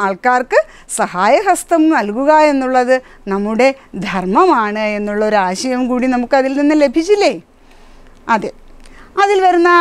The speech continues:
പദച്ഛേദങ്ങൾ നമുക്കൊന്ന് നോക്കിയാലോ? കുറുവൻ ആസീത്, കുറുവൻ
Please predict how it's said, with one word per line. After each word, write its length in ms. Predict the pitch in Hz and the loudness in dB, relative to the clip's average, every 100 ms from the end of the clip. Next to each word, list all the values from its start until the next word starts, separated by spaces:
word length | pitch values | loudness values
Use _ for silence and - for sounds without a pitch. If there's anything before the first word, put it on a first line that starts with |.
| 311 - - | 2 -4 0
പദച്ഛേദങ്ങൾ 720 | 277 320 - 392 359 349 349 | 2 0 0 0 4 4 4
നമുക്കൊന്ന് 420 | 330 311 320 320 | 4 4 4 4
നോക്കിയാലോ? 680 | 311 254 311 294 285 285 311 - 349 | 4 2 2 4 4 2 0 -6 0
കുറുവൻ 500 | 370 370 302 262 294 | 2 2 0 0 0
ആസീത്, 580 | 208 202 233 208 175 - - _ - - - | -2 -4 -6 -8 -8 -12 -16 _ -20 -20 -8
കുറുവൻ 380 | 214 196 196 | -4 -2 0